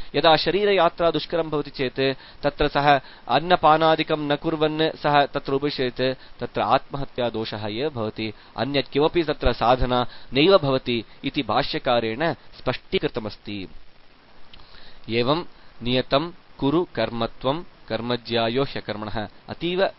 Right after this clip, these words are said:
महत् ध्येयवाक्यम् अस्माभिः तत्र चर्चितमस्ति। पश्यामि,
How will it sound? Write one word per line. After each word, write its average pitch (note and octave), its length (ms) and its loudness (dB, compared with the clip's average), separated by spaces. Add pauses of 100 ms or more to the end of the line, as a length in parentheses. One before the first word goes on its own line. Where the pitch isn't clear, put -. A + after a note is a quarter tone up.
महत् A#2 300 -4
ध्येयवाक्यम् A#2+ 840 -2 (520)
अस्माभिः A2+ 580 -6 (200)
तत्र A#2+ 440 -6 (340)
चर्चितमस्ति। A2 760 -6 (320)
पश्यामि, A#2 480 -2